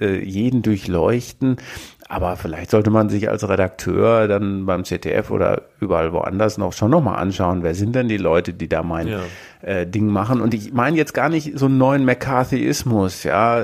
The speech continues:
Speaker 1: sagen die Kommunisten bitte alle raus, wie in den U S A, ja, ähm, vor vielen Jahrzehnten. Ähm, nur es gibt halt Grenzen und Antisemitismus, äh, da hat ja auch der W D R Rundfunkrat drauf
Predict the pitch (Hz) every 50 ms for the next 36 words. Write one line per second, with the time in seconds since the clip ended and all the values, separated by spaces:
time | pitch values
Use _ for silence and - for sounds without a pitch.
0 | 110 110 117 113 107 113 110 110 110 107 107 98 - 113 110 110 110 120 120 -
1 | - - 113 113 110 107 110 104 107 117 - 110 104 - 110 107 101 101 107 117
2 | 113 90 - - - 80 82 87 82 76 85 98 92 90 - - 95 95 90 80
3 | 78 76 80 95 101 - - - - - 92 80 82 87 90 - - - - -
4 | 95 - - - - - - 98 92 92 92 90 85 87 - - 90 101 110 110
5 | - 135 135 - - - - - - - - - - _ - - 120 117 117 113
6 | 113 113 110 - - _ - 127 123 139 147 135 131 123 - - - - 123 -
7 | - - 139 - - 147 143 135 135 127 - - - 113 120 131 - 143 135 123
8 | 113 117 113 110 - - - 107 107 107 98 107 98 95 95 - - 104 101 -
9 | 123 123 127 120 - - - - 101 98 90 92 98 104 - 104 78 73 - -
10 | 95 90 90 92 95 90 85 85 76 - 85 92 - - 107 104 98 - _ _
11 | - _ _ - - - 87 82 95 - - - 82 85 90